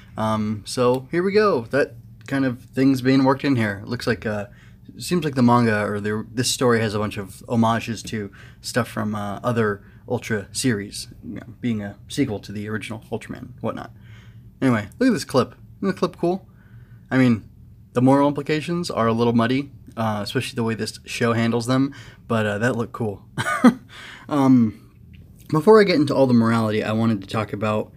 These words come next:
uh, this thing with, um, Shinjiro being able to fly as Ultraman,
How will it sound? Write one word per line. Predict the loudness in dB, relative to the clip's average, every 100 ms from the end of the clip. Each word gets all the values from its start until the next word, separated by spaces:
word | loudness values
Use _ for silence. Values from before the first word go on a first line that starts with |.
| -20 -20 -16 -6
uh, | -2 -2 -4 -6
this | -4 -2 -2 -8 -12 -16 -20 -20 -20
thing | -2 2 4
with, | 2 -2 -8
um, | -4 -4 -4 -4
Shinjiro | -2 2 4
being | 6 4
able | 2
to | -2
fly | -2 0 0
as | -2
Ultraman, | -2 0 2 0